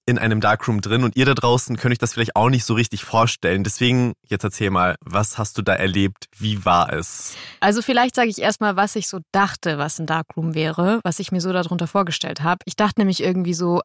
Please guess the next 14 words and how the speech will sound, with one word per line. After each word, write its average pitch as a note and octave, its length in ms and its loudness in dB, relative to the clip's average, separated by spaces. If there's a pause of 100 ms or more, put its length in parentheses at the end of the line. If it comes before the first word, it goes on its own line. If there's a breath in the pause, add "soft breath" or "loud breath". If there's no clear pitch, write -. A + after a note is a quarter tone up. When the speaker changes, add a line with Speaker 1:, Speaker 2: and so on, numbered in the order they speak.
Speaker 2:
an F#3 180 2
so F3 120 -2
einen D#3+ 220 -2
kahlen G3 600 4
Raum G3 560 4 (100)
mit F3 160 0 (140)
Betonwänden, G#3+ 1000 2
wo E3+ 120 0
dann D#3 180 -2
so D3+ 100 -8
Pritschen - 480 -2
stehen, G#3+ 400 -2
die F3 140 -4
man D#3 220 -4